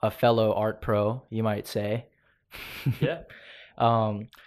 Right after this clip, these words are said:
Speaker 1: but we're not talking about Zappa today. We're gonna talk a little bit about a man named Fred VanVleet, A K A Captain Beefheart. Now, the reason why we brought him up is because we, we got into the topic of,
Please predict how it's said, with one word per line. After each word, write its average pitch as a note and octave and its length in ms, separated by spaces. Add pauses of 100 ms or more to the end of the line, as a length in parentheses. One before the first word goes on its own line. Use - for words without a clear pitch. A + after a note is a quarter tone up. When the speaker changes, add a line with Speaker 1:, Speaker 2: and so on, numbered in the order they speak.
(380)
Speaker 1:
but C3 100
we're D#3 100
not D#3+ 80
talking C#3 180
about A2 140
Zappa G#2+ 300
today. F#2 260
We're G#2+ 120
gonna C3 140
talk B2 420
a A2 80
little C3+ 240
bit B2 140
about A2+ 460 (340)
a G2+ 60
man C#3 420
named A2+ 520
Fred A#2+ 320
VanVleet, G#2 560 (680)
A G#2+ 80
K G#2+ 260
A G2 40
Captain G#2 400
Beefheart. F2 480
Now, B2 140
the B2+ 120
reason E3 460
why C3+ 180
we B2 120
brought G#2+ 240
him G#2 180
up G#2 200
is G#2 120
because B2 340
we, B2 180
we B2 140
got D3 260
into C3+ 120
the A#2+ 100
topic A2 520
of, G2 340